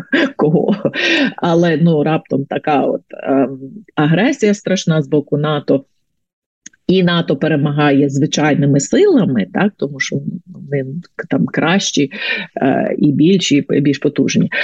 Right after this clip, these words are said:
То тоді Росія може в крайньому випадку застосувати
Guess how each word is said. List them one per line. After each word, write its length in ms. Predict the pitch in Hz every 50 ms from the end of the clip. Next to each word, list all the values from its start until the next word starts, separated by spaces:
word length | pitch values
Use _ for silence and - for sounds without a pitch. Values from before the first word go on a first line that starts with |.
| - - 202 - -
То 120 | - 185
тоді 600 | 175 - 190 185 170 151 160 214 247 269 285 277
Росія 540 | 269 220 180 - - 202 214 220 208 202 175
може 460 | 165 160 165 175 180 175 160 165 156
в 100 | 139 -
крайньому 640 | _ - 165 156 160 156 143 139 139 135 131 135 131 -
випадку 520 | 175 208 254 - 220 185 180 - - 151
застосувати 1120 | 131 147 143 - - - 165 156 - - 165 151 170 160 151 147 - - 139 - 135 131